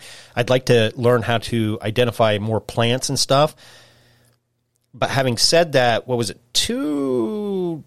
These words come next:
two or three years ago, I was mowing my yard, and I have a little stream that kinda cuts on, on part of the property. And I, when we moved in, there was these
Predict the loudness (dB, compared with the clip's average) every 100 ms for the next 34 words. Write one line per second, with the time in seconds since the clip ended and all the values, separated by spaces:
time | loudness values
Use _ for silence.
0 | -8 -6 -6 -4 0 2 2 4 4 4
1 | 2 0 2 2 0 0 0 0 -2 -2
2 | -2 -2 0 0 0 -2 -2 -4 -8 _
3 | -6 -2 -2 -4 -8 -4 0 0 -2 -4
4 | -4 -4 -6 -2 0 0 -2 0 0 0
5 | -2 -4 -14 _ -20 -20 _ _ _ _
6 | _ _ _ _ _ 0 4 4 4 2
7 | -4 -16 -20 _ _ _ -2 -2 -2 0
8 | 4 6 4 6 4 4 2 0 0 0
9 | -2 -2